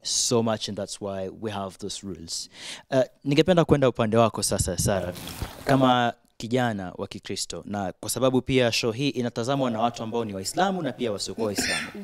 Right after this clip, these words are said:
ningependa kwa manufaa ya watazamaji wote utufahamishe kuna jinsi gani za vijana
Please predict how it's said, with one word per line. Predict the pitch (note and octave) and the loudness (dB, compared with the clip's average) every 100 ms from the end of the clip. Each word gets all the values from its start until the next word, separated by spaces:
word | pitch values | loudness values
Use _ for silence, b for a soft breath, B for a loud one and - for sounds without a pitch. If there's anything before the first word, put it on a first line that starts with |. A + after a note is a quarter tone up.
| F3+ F3 B B | -14 -12 B B
ningependa | - C3 F#3 F3+ E3 D3+ | -2 2 2 6 6 4
kwa | - C#3 | 2 2
manufaa | C3+ C3 B2+ D3+ C3+ | 4 2 0 2 2
ya | F#2+ G2+ | 0 -4
watazamaji | G2+ G#2 G#2 G#2 A2+ | -4 -4 -2 0 2
wote | A2 G2 - - G3+ | 2 -2 -8 -14 -14
utufahamishe | F2 A2+ A2+ B2+ C#3 - F2 - B B - | -10 -6 -2 0 0 0 -4 -10 B B -4
kuna | A#2 B2 | 2 2
jinsi | B2 B2 A#2 B2 | 2 2 2 -2
gani | A2+ C3 B2+ G#2+ E2+ - | 2 4 4 2 -2 -8
za | G2 G#2+ G#2 | -4 -2 -2
vijana | G2+ A2 A2+ A#2+ C3 A#2+ G#2 | -2 -2 0 2 2 2 -2